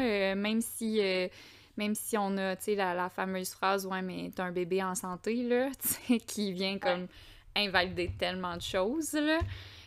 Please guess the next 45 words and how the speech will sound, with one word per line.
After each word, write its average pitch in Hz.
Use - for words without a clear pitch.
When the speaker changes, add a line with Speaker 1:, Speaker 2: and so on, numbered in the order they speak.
Speaker 1:
Euh, 180
fait 190
que, 190
tu -
sais, 196
on 202
peut 226
autant 233
parler 226
du 202
deuil 220
périnatal, 226
où 202
est-ce 196
que, 180
ben, 180
le 180
choix 185
des 180
mots 185
est 175
important, 185
puis 180
autant 196
du, 175
du -
postpartum, 190
où 190
est-ce 185
que -
peut-être -
que 190
la 175
femme 190
a 185
vécu 170
un 180
accouchement -
difficile, 330
un 190
accouchement 175
voire 175
traumatique, -
donc, 180
euh, 185